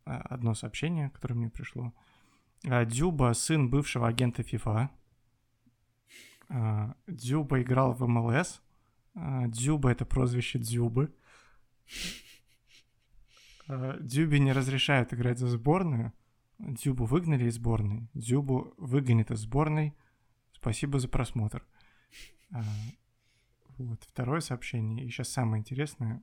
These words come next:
Вам очень всем понравится. Мне очень нравится. А, последний аргумент Балабоба, почему Артема Дзюбу не вы-,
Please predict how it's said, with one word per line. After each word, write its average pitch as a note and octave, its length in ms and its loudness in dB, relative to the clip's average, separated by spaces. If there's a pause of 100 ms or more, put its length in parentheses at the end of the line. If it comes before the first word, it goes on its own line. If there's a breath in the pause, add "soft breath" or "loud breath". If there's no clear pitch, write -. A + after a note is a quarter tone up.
(120)
Вам A#2 360 -4
очень - 200 -6
всем A2+ 180 -4
понравится. A#2 500 -2
Мне A2 200 0
очень A2 280 -4
нравится. C3 440 -6 (1080 soft breath)
А, - 120 -4
последний C#3 400 2
аргумент A#2+ 380 2
Балабоба, B2+ 460 0
почему B2+ 460 0
Артема A2+ 360 0
Дзюбу B2 240 0
не A#2 140 6
вы-, B2+ 220 2